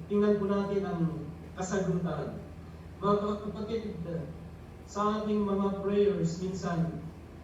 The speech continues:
o kadalasan, mga, yung mga prayer po natin ay nasusubok din. Kasi hindi po lahat ng panahon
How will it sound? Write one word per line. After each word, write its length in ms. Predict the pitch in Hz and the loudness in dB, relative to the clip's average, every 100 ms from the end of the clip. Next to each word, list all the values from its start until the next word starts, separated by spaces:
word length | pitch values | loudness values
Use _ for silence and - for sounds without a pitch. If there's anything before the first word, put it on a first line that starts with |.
| - - | -16 -14
o 560 | - 165 160 147 143 139 - - - - - - - - - - - - | -4 2 4 4 0 -2 -6 -12 -12 -14 -14 -14 -16 -14 -14 -14 -14 -6
kadalasan, 720 | 180 196 208 208 202 196 185 | 2 6 8 8 6 4 0
mga, 400 | 185 190 - 196 175 180 | 0 -2 -2 -4 -4 -2
yung 320 | 185 185 185 | -2 -2 -4
mga 180 | 175 175 180 | -4 -6 -6
prayer 260 | 170 180 185 180 | -4 -2 0 -2
po 80 | 175 | -4
natin 320 | 165 165 185 | -4 -4 -4
ay 100 | 170 165 | -2 2
nasusubok 640 | 165 165 165 151 151 - | 2 0 -2 -2 -4 -6
din. 160 | 156 151 - - - - - - - | -8 -8 -10 -14 -16 -16 -16 -16 -10
Kasi 560 | 185 190 220 208 - - - - | -6 0 4 4 2 -4 -10 -8
hindi 320 | 185 214 226 | -2 -2 -2
po 80 | 233 | -2
lahat 320 | 220 220 220 | 0 0 0
ng 160 | 196 202 | -2 -2
panahon 640 | 196 196 202 196 170 170 | 0 2 2 2 0 -2